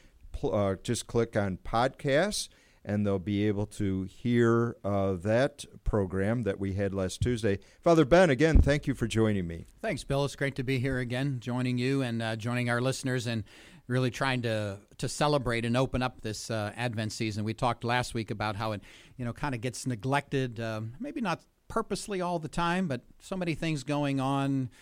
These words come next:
Speaker 2: you know, cookies to bake, uh, pageants to go to, Christmas trees to sell, <laughs> you know, all the things that are part of the season, gifts to buy, charities to help take care of. Uh,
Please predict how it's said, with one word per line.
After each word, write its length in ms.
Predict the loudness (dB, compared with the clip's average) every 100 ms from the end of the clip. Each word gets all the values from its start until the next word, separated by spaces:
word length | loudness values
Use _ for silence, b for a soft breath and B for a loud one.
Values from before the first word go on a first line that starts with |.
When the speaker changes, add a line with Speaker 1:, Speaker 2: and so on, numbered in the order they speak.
| B B B
Speaker 2:
you 80 | -6
know, 180 | -6 -8
cookies 320 | -10 -10 -6 -6
to 100 | -4
bake, 480 | -2 -2 -4 -8 -12
uh, 220 | -8 -8 -8 -2
pageants 420 | -2 0 -4 -4
to 80 | -2
go 200 | -2 -2
to, 460 | -2 -2 -2 0 -2
Christmas 380 | -4 -6 -6 -6
trees 260 | -4 -4
to 100 | -6
sell, 380 | -4 0 0 0
<laughs> 40 | -2
you 60 |
know, 80 | -6 -6 -6 -8 B B
all 160 | 0 0
the 80 | 0
things 300 | -2 -2 -2
that 100 | -4
are 60 |
part 240 | -2 -2 -2
of 80 |
the 60 | -4
season, 440 | -4 -2 -2 -2
gifts 260 | -2 -4 -4
to 100 | -8
buy, 480 | -2 0 0 -2 -4
charities 480 | -6 -4 -2 -2 -4
to 100 | -4
help 280 | -4 -4 -6
take 240 | -8 -8
care 240 | -4 -4 -2
of. 180 | -4 -6
Uh, 140 | -8